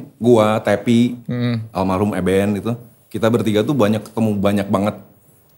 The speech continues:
Speaker 1: musisi yang kayak pengen menunjukkan bakatnya gitu sama
Speaker 2: Hmm.
Speaker 1: kita tuh. Eh, mereka nggak minta dibayar, nggak minta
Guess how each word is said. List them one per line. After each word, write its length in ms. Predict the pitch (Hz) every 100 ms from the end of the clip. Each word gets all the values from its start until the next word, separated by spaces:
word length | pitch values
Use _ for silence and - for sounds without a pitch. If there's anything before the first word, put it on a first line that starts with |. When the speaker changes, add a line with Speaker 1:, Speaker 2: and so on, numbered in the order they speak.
| _ _
Speaker 1:
musisi 560 | 110 110 110 - 147
yang 440 | 135 117 110 110 110 - _ _ _ _ _ _ _ _ _ _ _ _ _ _ _ _ _ _ _ -
kayak 260 | 104 101
pengen 220 | 107 117
menunjukkan 840 | 123 123 117 117 120 117 113 110 101 - _ _ _ _ _ _ _
bakatnya 440 | 101 101 95 127 104
gitu 140 | 87
sama 200 | 80 87
Speaker 2:
Hmm. 80 | 120
Speaker 1:
kita 120 | 117 85
tuh. 140 | - - _ _ _ _ _ _ _ _ _ _ _ _ _
Eh, 440 | 85 85 82 80 73 - - -
mereka 240 | - 87 98
nggak 220 | 95 82 64
minta 180 | 82
dibayar, 380 | 80 85 135 147
nggak 200 | 127 87
minta 280 | 87 82 85